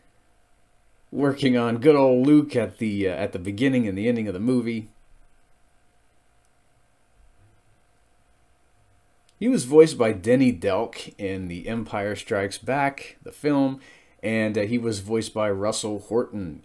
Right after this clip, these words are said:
in the original radio drama of Empire Strikes Back.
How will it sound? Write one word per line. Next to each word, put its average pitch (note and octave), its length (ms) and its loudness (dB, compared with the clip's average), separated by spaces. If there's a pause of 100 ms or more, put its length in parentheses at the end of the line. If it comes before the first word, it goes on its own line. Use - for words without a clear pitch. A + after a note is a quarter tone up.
in E2+ 680 -10
the F2+ 380 -12
original A2 440 -4
radio B2 400 4
drama D#2 360 -8
of D#2 260 -14
Empire D#2+ 380 -12
Strikes - 340 -16
Back. - 380 -14